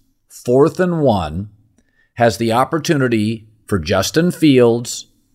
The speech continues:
to kick a field goal, right? He leads the team down,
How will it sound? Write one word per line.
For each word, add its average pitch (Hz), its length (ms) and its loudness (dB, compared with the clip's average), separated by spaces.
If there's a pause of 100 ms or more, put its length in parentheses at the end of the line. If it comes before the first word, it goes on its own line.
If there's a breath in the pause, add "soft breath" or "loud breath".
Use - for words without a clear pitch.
(580)
to 90 80 -8
kick - 320 -4
a 147 80 0
field 170 400 2
goal, 127 240 2
right? 123 260 2
He 117 220 -8
leads 117 320 -4
the 175 80 -4
team 180 240 -4
down, 139 420 2